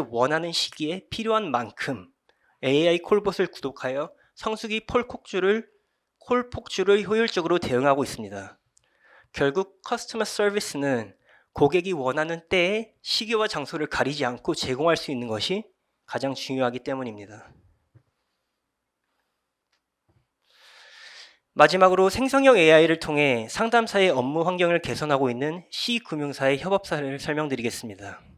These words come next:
에이아이씨씨는 다양한 산업에서 활용되고 있습니다만 금융권 같은 경우 그 요구사항이 더 복잡할 수밖에 없습니다.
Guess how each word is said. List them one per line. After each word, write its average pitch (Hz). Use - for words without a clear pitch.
에이아이씨씨는 190
다양한 185
산업에서 202
활용되고 208
있습니다만 123
금융권 202
같은 156
경우 139
그 156
요구사항이 160
더 139
복잡할 -
수밖에 147
없습니다. 107